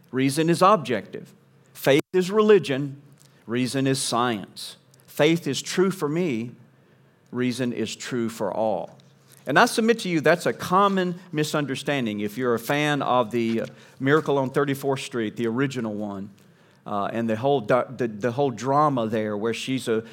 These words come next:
real in-, analytic and bookish, uh, single mom, and he's this happy-go-lucky, uh, lawyer, and they start to fall in love, and their worldviews clash because, you know, he's wanting her to have faith in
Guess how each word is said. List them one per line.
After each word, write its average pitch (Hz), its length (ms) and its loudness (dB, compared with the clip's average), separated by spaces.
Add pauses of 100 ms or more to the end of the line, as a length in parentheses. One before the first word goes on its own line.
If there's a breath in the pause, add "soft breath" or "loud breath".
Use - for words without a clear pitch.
(100)
real 139 260 2
in-, 143 260 -2
analytic 139 640 4
and 113 180 -4
bookish, 143 580 -2 (340 soft breath)
uh, 113 280 2
single 135 380 0
mom, 131 420 2
and 110 140 -4
he's 139 220 -2
this 135 160 -2
happy-go-lucky, 127 1040 0 (300 loud breath)
uh, 117 160 -2
lawyer, 127 720 0 (140 loud breath)
and 113 160 -2
they 127 80 0
start 131 300 0
to 117 80 -6
fall 131 300 2
in 117 80 -4
love, 123 420 4
and 117 120 -2
their 117 120 0
worldviews 120 580 -2
clash 127 480 0
because, 113 500 -4 (480 loud breath)
you 117 120 -4
know, 117 160 2
he's 131 240 -2
wanting 131 220 -2
her 139 300 0
to 123 100 -4
have 131 200 2
faith 135 360 0
in 117 240 -4